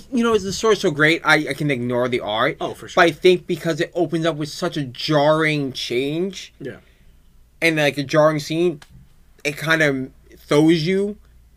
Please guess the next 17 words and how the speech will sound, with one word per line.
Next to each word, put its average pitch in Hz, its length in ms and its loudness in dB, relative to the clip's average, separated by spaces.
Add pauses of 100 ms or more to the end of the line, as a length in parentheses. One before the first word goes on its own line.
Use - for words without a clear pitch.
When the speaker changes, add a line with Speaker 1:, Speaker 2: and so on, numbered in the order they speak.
(260)
Speaker 1:
And 160 100 0
so 180 100 6
when 180 120 8
he 180 60 4
starts 180 320 0
looking 160 680 0
back 143 340 4
to, - 80 -4
like, 139 140 0
a 135 80 0
normal 135 400 0
form 139 240 -4
Ghost, 127 360 -2
uh, 117 340 2
normal 139 220 0
form, 127 440 -4
um, 104 680 -6